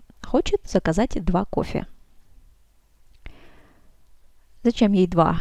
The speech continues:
непонятно. Может быть, она хочет пригласить, присоединиться этого симпатичного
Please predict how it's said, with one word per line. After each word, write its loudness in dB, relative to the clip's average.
непонятно. -2
Может 0
быть, -6
она -2
хочет -4
пригласить, -4
присоединиться -4
этого -2
симпатичного -6